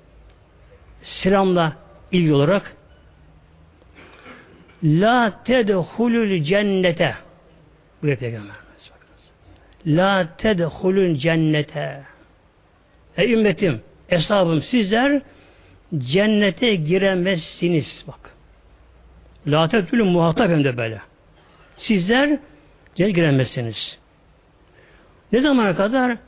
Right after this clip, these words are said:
"Hatta tü'minu." Ta ki tam imanı kamil ulaşmayınca. İmansız cennete girilemiyor muhteremler. Şimdi halk arasında bazı konuşulur.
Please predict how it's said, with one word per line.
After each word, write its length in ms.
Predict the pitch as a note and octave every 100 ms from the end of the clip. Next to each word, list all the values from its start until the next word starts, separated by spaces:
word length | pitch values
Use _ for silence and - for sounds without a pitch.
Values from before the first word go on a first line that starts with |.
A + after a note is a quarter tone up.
| _ _ _ -
"Hatta 800 | - D4 C#4+ - B3 B3 A3+ G3+
tü'minu." 1080 | - B3+ C4 G#3 G3 F#3+ F#3 F3 D#3+ C#3+ C#3+ - _ -
Ta 320 | - C#4 B3+
ki 420 | - C#4+ D4 D4 - - - _ _ _ -
tam 420 | C#4 C#4+ C4 A#3+ - -
imanı 800 | G#3+ A3+ A#3 A#3 A#3 G#3+ F3+ E3
kamil 360 | - F#3+ G3 A3+
ulaşmayınca. 760 | A#3 G3 - D3+ C#3+ C3 B2 - - _ _ _ _ _ _ - _ _ _ _ _ _
İmansız 720 | E3+ F#3 F#3+ G3 E3+ D#4 C#4+ - - _ _ -
cennete 200 | A#3 F#3
girilemiyor 320 | F3 D3+ B2
muhteremler. 400 | A2 B2 G2+ A2 - - _ _ _ _ _ _ _ - - - _ _ _
Şimdi 260 | - C#4+ A#3
halk 280 | B3+ C4
arasında 340 | B3 A#3+ A#3 G3+
bazı 300 | G#3 G#3 -
konuşulur. 720 | F#3+ G3 - F#3+ E3 -